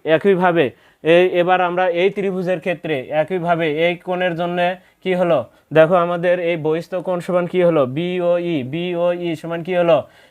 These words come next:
এই, এই কোণের সাথে দুই গুণ হচ্ছে। এই কোণের সাথে কত গুণ হয়েছে? দুই গুণ। দেখো, এই, এই বৃত্তের এই কোণের সাথে দুই গুণ হচ্ছে। এবার যদি এইটাকে আমরা বহিস্থ কোণ ধরি, তাহলে এই কোণের সাথে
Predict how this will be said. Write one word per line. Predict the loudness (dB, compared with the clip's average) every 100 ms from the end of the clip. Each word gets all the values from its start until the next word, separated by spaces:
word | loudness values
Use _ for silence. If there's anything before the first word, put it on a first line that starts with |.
| _ -8
এই, | -6 -4
এই | -2 -2
কোণের | -4 -6
সাথে | -4 -4 -2
দুই | -2 0 -2
গুণ | 0 0
হচ্ছে। | 0 -2 -2 -2
এই |
কোণের | -2 -4 -4
সাথে | -4 -4 -2
কত | -2 -2
গুণ | -4 -4
হয়েছে? | -4 -4 -2
দুই | -2 0
গুণ। | 2 4
দেখো, | 4 6 4 2 _ -20 _ 2
এই, | 6 6 2 -2 -12 _ -2
এই | 0
বৃত্তের | 2 0 2 2
এই | 2
কোণের | 2 0 0
সাথে | 0 2
দুই | 4 4
গুণ | 4
হচ্ছে। | 2 2 0 -2 _ -6
এবার | 0 2 2
যদি | 0 -2 -2
এইটাকে | -4 -4 -4 -4 -2
আমরা | -4 -2
বহিস্থ | -2 -2 -4 -6
কোণ | -6 -4
ধরি, | -2 -2 0
তাহলে | 0 0 -4
এই | -4 -4
কোণের | -4 -4 -6
সাথে | -4 -6 -2 0